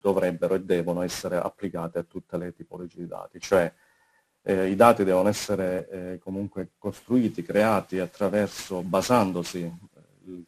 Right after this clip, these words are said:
termine che utilizzano regolamento è documentazione, che è ovviamente, eh, è accessibile, completa, accessibile, che descrive almeno struttura e semantica, e quindi lo vedremo nella, nel primo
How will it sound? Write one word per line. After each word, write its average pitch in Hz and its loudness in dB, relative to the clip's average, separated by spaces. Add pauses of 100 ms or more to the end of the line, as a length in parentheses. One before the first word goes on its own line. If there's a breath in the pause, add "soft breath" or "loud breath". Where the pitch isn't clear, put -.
termine 92 -2
che 95 -8
utilizzano 90 -4
regolamento 92 0
è 87 -2
documentazione, 87 -2 (340)
che 85 -8
è 87 -10
ovviamente, 85 -6 (760)
eh, 85 -8
è 90 -4
accessibile, 87 0
completa, 90 0
accessibile, 85 -2
che 92 -6
descrive 92 0
almeno 87 2
struttura 87 -8
e - -10
semantica, 90 -2
e - -16
quindi 85 -6
lo 80 -6
vedremo 82 -2
nella, 82 -6
nel 82 -16
primo 87 -6